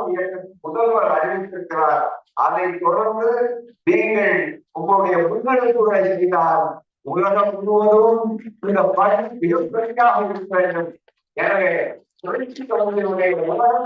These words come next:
தலைவராக நீங்கள் இருக்க தகுதி பெற்றவர்கள். எனவே ஒவ்வொரு ஆண்டும் சிறப்பாக வர வேண்டும். கம்பன் மீது என்ன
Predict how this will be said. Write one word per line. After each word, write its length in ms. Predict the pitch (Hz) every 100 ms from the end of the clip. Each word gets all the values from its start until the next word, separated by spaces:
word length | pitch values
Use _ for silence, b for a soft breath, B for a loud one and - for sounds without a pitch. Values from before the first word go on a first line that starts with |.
| 233 214 214 208 180
தலைவராக 720 | 165 160 214 220 208 208 208
நீங்கள் 300 | 196 180 170
இருக்க 320 | 170 170 170 -
தகுதி 320 | 156 165 170
பெற்றவர்கள். 680 | 160 156 143 127 127 120 - _ B B _ 165
எனவே 420 | 196 220 233 247 247 - - -
ஒவ்வொரு 400 | 233 - - 240 -
ஆண்டும் 440 | 202 214 220 214 214 - _ _ 185
சிறப்பாக 540 | 180 240 240 226 240 -
வர 180 | - 180
வேண்டும். 460 | 170 160 - - _ _ _ _ _ _ _ _
கம்பன் 420 | - - 277 277 262
மீது 240 | 254 240
என்ன 200 | 220 214